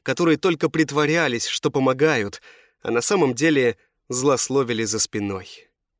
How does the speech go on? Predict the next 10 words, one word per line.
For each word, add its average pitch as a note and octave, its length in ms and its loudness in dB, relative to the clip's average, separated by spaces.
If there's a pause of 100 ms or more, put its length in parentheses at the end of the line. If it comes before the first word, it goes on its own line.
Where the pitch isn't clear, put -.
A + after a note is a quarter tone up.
(440)
Когда B2+ 440 0 (360)
и D#3 80 -2
кролик, C#3+ 640 2
и C3+ 100 0
Инхе C3+ 320 0
уже C3 240 0
вымотались, C3+ 760 -2 (540)
появились F3 680 -4 (400)
знакомые B2 800 -2
глаза. A2+ 500 -6